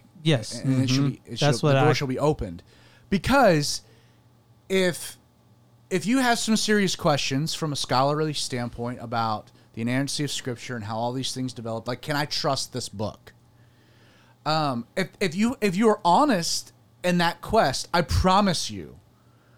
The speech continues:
Speaker 2: um, that there are brilliant scholars, um, that have done copious amounts of research that, that that book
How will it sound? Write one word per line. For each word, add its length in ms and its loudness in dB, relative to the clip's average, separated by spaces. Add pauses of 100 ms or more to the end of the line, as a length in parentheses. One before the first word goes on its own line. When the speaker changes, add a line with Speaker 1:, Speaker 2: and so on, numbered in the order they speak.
(380)
Speaker 2:
um, 420 -4
that 200 -4
there 440 2
are 500 4 (1080)
brilliant 760 2
scholars, 960 0 (1000)
um, 440 -6 (100)
that 160 0
have 140 -4
done 180 -2
copious 680 2
amounts 560 0
of 200 -12
research 540 -4
that, 180 -6 (560)
that 180 -2
that 280 0
book 380 0